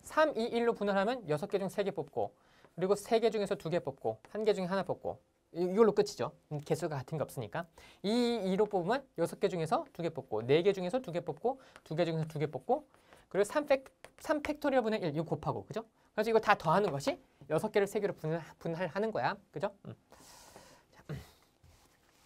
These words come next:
자, 이렇게 해서 그러면 자, 나머지 애들 좀 채워놓도록 한번 해보자. 자, 이 나머지 애들은 자, 요, 요 기본적인 것들에서 변형되고 응용된 거야.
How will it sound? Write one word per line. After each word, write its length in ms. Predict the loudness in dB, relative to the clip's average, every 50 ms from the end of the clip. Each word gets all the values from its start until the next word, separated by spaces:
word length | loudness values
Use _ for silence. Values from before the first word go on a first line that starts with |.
| _ _ _ _ _ _ _ _ _ -20 -20 _ _ _ _ _ _ _ _ _ -20 -20 -20 _ _ _ _ _ _ _ _ _ _ _ _ -20 _ _ _ _ _ _ -20 -20 -20 -20 -20 -20 -20 -20 -20 -20 -20 _ _
자, 60 | 4
이렇게 160 | 4 6 6 4
해서 180 | 2 2 4
그러면 460 | 6 6 8 8 8 6 4 2 -4 -10 _ -20 -20 -20 -4
자, 140 | 0 2 8
나머지 300 | 8 10 10 10 8 8
애들 260 | 6 4 4 2 2
좀 160 | 2 0 -2 0
채워놓도록 480 | 0 0 2 2 0 -2 -4 -4 -4
한번 140 | -4 -6 -6
해보자. 260 | -6 -4 -2 -2 -4 -4 _ _ -20 -20 -20 -20 _
자, 200 | 2 4 4 4 -2 _ _ _ -20 -20 -20 -20 -20 -6 -2
이 100 | 0 10
나머지 340 | 10 12 12 12 8 8 6
애들은 460 | 6 6 6 4 4 2 0 -2 -6 -12 _ _ _
자, 160 | -4 -4 -4 0 2
요, 380 | 4 8 8 10 8 8 6 2 -4 _ _ _ _ 2
요 220 | 6 6 6 6 4
기본적인 760 | 0 -2 0 0 2 4 4 4 4 6 6 6 6 6 4 4
것들에서 680 | 4 2 4 2 2 2 4 6 6 6 6 6 2
변형되고 760 | -6 -6 -4 -2 0 2 2 2 2 2 2 2 0 0 0 2
응용된 420 | 4 4 4 4 4 2 0 -2
거야. 320 | -2 -4 -4 -4 -4 -6